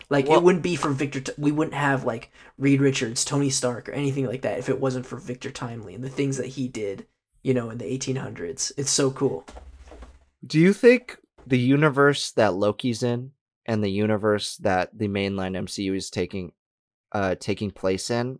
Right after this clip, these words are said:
Speaker 2: are the two universes that are gonna be the incursion of Secret Wars or, uh, uh,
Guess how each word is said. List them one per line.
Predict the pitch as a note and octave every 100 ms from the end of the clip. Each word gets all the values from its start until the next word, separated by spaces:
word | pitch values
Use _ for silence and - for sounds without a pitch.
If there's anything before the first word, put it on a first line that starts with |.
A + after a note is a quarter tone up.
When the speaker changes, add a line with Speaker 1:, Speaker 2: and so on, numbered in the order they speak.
| -
Speaker 2:
are | A2+
the | G2+ G2
two | - B2
universes | G2+ G2+ G2+ G2+ G2 - G2+
that | F#2+ F2+
are |
gonna | F2+ F#2
be | F2+ F#2
the | F2+
incursion | E2+ F2 - F#2+ F#2 F#2 F#2+
of | F#2 F2+
Secret | - F2 - F2
Wars | - F#2+ F#2 F#2 -
or, | D2 D#2 D#2 -
uh, | A#1+ A#1 G1+ - - _ - - -
uh, | F#2